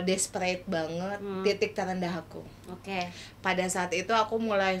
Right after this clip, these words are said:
Speaker 1: mulai, eh, merefleksikan diri aku, sebenarnya aku dikurangnya apa sih gitu. Kenapa kok aku berasa di titik ini gitu,
Speaker 2: Oke.
Speaker 1: dalam hal ekonomi, dalam hal,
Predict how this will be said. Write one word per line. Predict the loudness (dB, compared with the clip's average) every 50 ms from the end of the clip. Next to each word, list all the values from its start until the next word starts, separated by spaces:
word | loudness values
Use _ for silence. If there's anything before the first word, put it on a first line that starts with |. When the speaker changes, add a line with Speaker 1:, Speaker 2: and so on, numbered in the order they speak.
| -4 -8 -14 -16 -16 -12
Speaker 1:
mulai, | -6 -4 -2 0 2 2 2 2 0 0 -2
eh, | -6 -4 -4 -2 0 0 0 0
merefleksikan | 0 2 2 2 0 0 -2 -2 -2 -2 -2 -6 -6 -4 -4 -6 -4 -2
diri | -4 -2 -2
aku, | -6 -6 -6 -6 -6
sebenarnya | -6 -6 -6 -6 -6 -6 -4 -6 -6 -6 -6
aku | -6 -6 -6 -6 -6
dikurangnya | -6 -8 -8 -6 -6 -4 -4 -6 -6 -6 -8 -8
apa | -8 -8 -10 -10 -10
sih | -10 -10 -8 -8 -8 -8 -8
gitu. | -12 -12 -14 -12 -12 -10 -10 -10 -12 -14 -14
Kenapa | -10 -6 -4 -4 -4 -2 -2 -4 -4
kok | -2 -2 0 0
aku | 0 0 2 2 2 2 2 -4 -12 -12 -14 -14 -12 -6
berasa | 0 2 2 2 4 2 2 0 0 0
di | -2
titik | -2 -2 -2 -2 -4 -4 -2
ini | -2 -2 0 0 0 0 0 -2 -4
gitu, | -6 -6 -4 -2 0
Speaker 2:
Oke. | 2 4
Speaker 1:
dalam | 4 4 2 0
hal | 0 -2 -2 -2 -2
ekonomi, | -4 -2 -4 -4 -2 -2 -2 0 0 0 0 0 0
dalam | 0 0 0 0 -2
hal, | -4 -4 -2 0 0 0 0